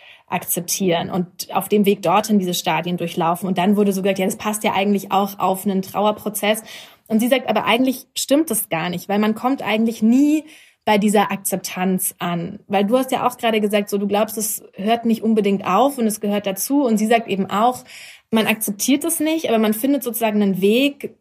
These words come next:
diesen Verlust und diese Trauer in das Leben zu integrieren, indem man eben einfach sozusagen weiter eine Verbindung hat, aber halt eine andere Verbindung, eine Verbindung, die auch irgendwie traurig ist, aber die eben einfach da ist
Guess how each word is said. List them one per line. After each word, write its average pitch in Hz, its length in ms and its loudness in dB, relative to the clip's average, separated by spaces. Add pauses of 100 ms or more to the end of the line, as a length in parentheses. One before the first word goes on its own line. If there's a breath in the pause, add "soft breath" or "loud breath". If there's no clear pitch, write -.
(100)
diesen 208 460 0
Verlust 208 920 -2 (160)
und 214 180 2
diese 196 180 -2
Trauer 220 420 0
in 214 100 2
das 202 160 -4
Leben 220 240 0
zu - 100 -6
integrieren, 202 720 -2 (800 loud breath)
indem 233 340 2
man 262 120 2
eben 226 240 4
einfach 240 400 0
sozusagen 220 420 -2
weiter 233 300 0
eine 233 160 0
Verbindung 262 640 0
hat, 285 180 -2
aber 220 160 -2
halt 220 120 4
eine 233 120 0
andere 254 280 2
Verbindung, 190 380 -2
eine 185 80 -4
Verbindung, 220 420 2
die 226 100 -2
auch - 120 -12
irgendwie 254 220 -2
traurig 247 520 0
ist, - 420 -2
aber 202 180 -2
die 208 200 -2
eben 202 160 2
einfach 208 300 -4
da 214 260 2
ist 285 360 0